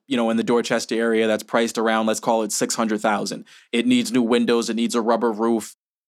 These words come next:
The furnaces are shot. The electrical is bad. I'm going in and I'm putting about two hundred, two hundred fifty thousand dollars into the property.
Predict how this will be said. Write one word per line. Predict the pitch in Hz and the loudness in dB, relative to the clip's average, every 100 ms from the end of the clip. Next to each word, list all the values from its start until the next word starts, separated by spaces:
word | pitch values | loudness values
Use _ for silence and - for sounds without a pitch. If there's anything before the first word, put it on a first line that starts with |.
| _ 120 | _ -6
The | |
furnaces | - 131 120 113 117 113 | 0 0 2 -2 -4 -4
are | |
shot. | - 120 113 | 0 2 2
The | 113 | 0
electrical | 110 120 - 120 117 110 | -2 -2 -2 0 0 0
is | 104 | -2
bad. | 92 113 113 110 - - - | 0 2 2 -2 -8 -12 -2
I'm | 117 | 0
going | 120 123 120 120 | 2 0 2 0
in | 117 | 0
and | 113 | 0
I'm | 110 | -2
putting | 107 123 117 | 0 0 2
about | 107 110 110 | 2 0 0
two | 131 120 | -2 0
hundred, | 110 110 104 | 0 -2 -2
two | 131 | -2
hundred | 113 110 | -2 -2
fifty | 107 110 110 | -4 -6 0
thousand | 113 110 107 | 2 2 2
dollars | 107 104 - | 2 0 0
into | 143 135 | -2 0
the | 123 | 0
property. | 135 120 123 120 117 | 2 2 0 -2 -4